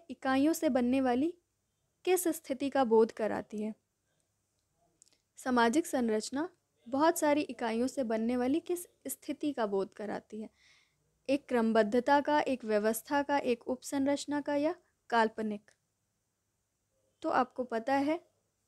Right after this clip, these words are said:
अगर आपने ये वीडियो देखा है डिटेल वाला, तो अभी तुरंत बता देते आप, ठीक है।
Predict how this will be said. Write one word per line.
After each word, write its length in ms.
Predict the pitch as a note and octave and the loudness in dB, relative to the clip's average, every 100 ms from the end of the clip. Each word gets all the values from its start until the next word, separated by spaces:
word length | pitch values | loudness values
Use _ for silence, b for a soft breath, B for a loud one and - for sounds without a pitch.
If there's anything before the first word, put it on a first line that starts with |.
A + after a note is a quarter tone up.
| _ _ _ _ - - | _ _ _ _ -14 -2
अगर 200 | C4 D#4+ | 4 6
आपने 320 | E4 D#4+ D#4+ | 6 6 2
ये 140 | D#4+ | 2
वीडियो 320 | C#4+ C4 C4+ C4 A#3 | 0 2 2 2 0
देखा 260 | A3+ A3+ | -4 -2
है 60 | A#3 | -2
डिटेल 380 | G#3+ G#3 G#3 G#3+ | 0 0 0 2
वाला, 200 | G#3 B3 | 0 0
तो 100 | C#4 | 2
अभी 160 | B3 | 2
तुरंत 360 | C4+ C4 A#3+ A#3+ | 0 2 2 0
बता 240 | A3 G3 | 0 -2
देते 260 | G3 G3 G#3 | -2 -2 -4
आप, 260 | G3+ G3 _ b b b b | -6 -6 _ b b b b
ठीक 180 | C4 | -6
है। 140 | E4+ | -6